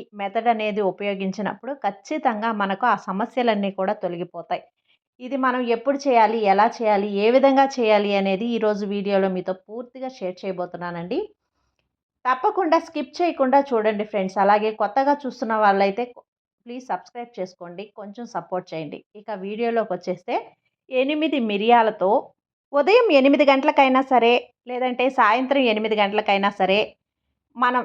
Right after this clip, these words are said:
చేసినప్పుడు ఎనిమిది రోజుల్లోనే మీ ఈ సమస్య అనేది తీరిపోతుంది. మీకు ఈ డబ్బుకు సంబంధించినటువంటి ఏదో ఒక శుభవార్త అనేది మీరు వింటారు. మీకు అప్పుకు సంబంధించిందైనా, లేదంటే మీరు ఏదన్నా ఏ కోరుకున్న ఆ కోరిక తీరాలన్నా కూడా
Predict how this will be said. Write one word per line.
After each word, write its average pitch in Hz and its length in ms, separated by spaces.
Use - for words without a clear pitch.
చేసినప్పుడు 247 680
ఎనిమిది 269 460
రోజుల్లోనే 240 640
మీ 226 140
ఈ 214 100
సమస్య 240 440
అనేది 190 260
తీరిపోతుంది. 185 720
మీకు 220 340
ఈ 214 120
డబ్బుకు 202 420
సంబంధించినటువంటి 214 1080
ఏదో 254 340
ఒక 269 220
శుభవార్త 208 640
అనేది 208 300
మీరు 185 240
వింటారు. 180 460
మీకు 196 260
అప్పుకు 220 300
సంబంధించిందైనా, 196 920
లేదంటే 262 400
మీరు 254 340
ఏదన్నా 277 360
ఏ 233 120
కోరుకున్న 269 500
ఆ 214 100
కోరిక 277 440
తీరాలన్నా 208 560
కూడా 202 280